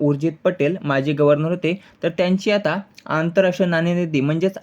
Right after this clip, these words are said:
आयएमएफच्या कार्यकारी संचालकपदी नियुक्ती करण्यात आलेली आहे. आयएमएफची स्थापना झाली होती एकोणीसशे चौवेचाळीस साली किंवा एकोणीसशे चौवेचाळीस साली स्थापना झाली होती. वॉशिंग्टन डीसी या ठिकाणी बघा आयएमएफचं मुख्यालय आहे. सध्या आयएमएफच्या प्रमुख कोण आहेत?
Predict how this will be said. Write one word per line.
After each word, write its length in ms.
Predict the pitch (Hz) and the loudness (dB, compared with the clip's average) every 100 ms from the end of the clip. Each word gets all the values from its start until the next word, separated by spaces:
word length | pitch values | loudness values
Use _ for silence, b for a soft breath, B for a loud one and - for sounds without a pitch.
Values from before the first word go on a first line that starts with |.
| - | -4
आयएमएफच्या 560 | 151 156 170 170 185 | -2 0 -2 -2 -2
कार्यकारी 580 | 180 151 147 165 175 180 | -2 -2 -2 0 0 0
संचालकपदी 800 | - 147 147 151 151 170 151 202 202 | -2 -2 0 0 0 -2 -2 -4 -4
नियुक्ती 420 | 143 151 156 - | -2 -2 -2 -4
करण्यात 360 | 156 147 147 160 - | 0 0 0 -4 -2
आलेली 380 | 131 131 143 196 | -2 2 0 0
आहे. 240 | 185 135 120 B B B - | -2 -2 -4 B B B -4
आयएमएफची 580 | 135 156 170 165 - 185 | 0 0 0 -2 -2 -4
स्थापना 460 | - 147 - 170 | -2 -4 -2 -2
झाली 140 | 170 165 | -2 -2
होती 220 | 165 190 | -2 -2
एकोणीसशे 420 | 147 151 160 160 180 | -4 -4 -4 -6 -4
चौवेचाळीस 540 | 151 143 139 135 135 | -2 -2 -2 -2 -2
साली 160 | 123 123 | -4 -4
किंवा 240 | 139 160 - | -2 -4 -4
एकोणीसशे 340 | 147 151 160 | -4 -4 -4
चौवेचाळीस 460 | 151 135 143 147 147 | -4 -2 -2 -4 -2
साली 160 | 151 | -4
स्थापना 380 | 151 151 - 147 | -4 -6 -4 -2
झाली 140 | 151 156 | 0 -2
होती. 200 | 160 208 B B B | -2 -4 B B B
वॉशिंग्टन 560 | 139 143 160 160 165 170 139 | 0 0 -2 -2 -2 -2 -2
डीसी 460 | 156 165 165 123 - B B - | -2 0 0 -2 -4 B B -4
या 120 | 147 | 0
ठिकाणी 300 | 151 - 156 | 0 0 0
बघा 280 | 147 147 180 - | 2 2 0 -4
आयएमएफचं 680 | - 135 139 143 143 - 196 - | 0 2 2 0 -2 -4 -4 -4
मुख्यालय 580 | 147 147 147 - 147 139 | -4 0 -2 0 0 4
आहे. 260 | 131 131 110 - B B 160 | 4 2 -2 -6 B B 0
सध्या 240 | 156 185 139 | 2 0 2
आयएमएफच्या 480 | 147 165 170 185 | 0 2 0 0
प्रमुख 380 | 170 - 151 160 | -2 0 2 0
कोण 220 | 165 180 | 0 0
आहेत? 100 | 151 | 0